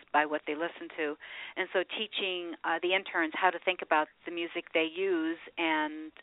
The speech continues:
um, and how they can use it for their own well-being and personal development while they're in the internship. But I, I think, uh, we, I think as a society, tend to listen to music but don't really think about how it affects our body. And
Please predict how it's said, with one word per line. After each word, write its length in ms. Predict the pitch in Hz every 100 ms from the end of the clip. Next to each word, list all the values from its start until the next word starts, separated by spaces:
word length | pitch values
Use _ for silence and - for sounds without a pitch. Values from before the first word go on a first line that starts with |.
| -
um, 360 | 160 151 160 - _ _ _ _ -
and 160 | 156
how 200 | 165 165
they 100 | 156
can 160 | 165 170
use 200 | 156 160
it 80 | 127 -
for 140 | 156
their 180 | 156 151
own 320 | 156 151 160 - - - -
well-being 480 | 180 175 170 180 165
and 100 | 156
personal 340 | - 165 151
development 600 | 147 156 170 190 151 143 -
while 220 | 160 160
they're 140 | 156
in 120 | 156 156
the 140 | 156
internship. 520 | 180 175 160 - 147 - - - - - - -
But 80 | 180
I, 140 | 175 - -
I 100 | 170 -
think, 180 | 202 214 - - -
uh, 240 | 170 160 131 _ _ _ _ _ -
we, 280 | 185 180 - - _ _ _ - - _ -
I 80 | 165 -
think 180 | 170
as 120 | 160 -
a 80 | -
society, 340 | - 180 170 151 214
tend 160 | 180 175
to 80 |
listen 420 | 175 170 180 165 160 -
to 80 |
music 320 | 180 190 190 -
but 100 | 156
don't 200 | 170 156
really 200 | 165 160 -
think 160 | 196 -
about 240 | 139 139
how 140 | 165
it 60 | 151
affects 300 | - 156 -
our 80 | 147
body. 400 | 135 135 147 165 - _ - - - - -
And 460 | 165 160 156 151 156